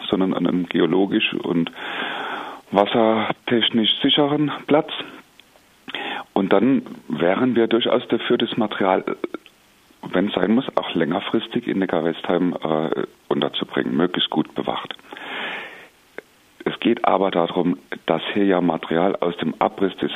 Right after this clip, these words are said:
A K W untergebracht werden soll, und zwar ein möglichst kleiner Teil seitens E N B W und Ministerium. Denn man möchte ja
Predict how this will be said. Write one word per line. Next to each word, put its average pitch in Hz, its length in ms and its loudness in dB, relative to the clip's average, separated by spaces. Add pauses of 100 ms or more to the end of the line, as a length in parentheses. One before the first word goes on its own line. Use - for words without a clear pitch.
A 76 100 -4
K 71 180 -2
W 76 160 2
untergebracht 117 680 0
werden 120 280 2
soll, 127 260 2
und - 200 -2
zwar 98 220 2
ein 98 120 2
möglichst 110 480 0
kleiner 90 500 0
Teil 139 400 2 (160)
seitens 80 400 -2 (540)
E 80 140 2
N 76 160 0
B 67 160 -6
W 82 180 2
und 80 240 0
Ministerium. 78 640 2 (600)
Denn 90 120 4
man 120 200 2
möchte 123 340 2
ja 123 260 4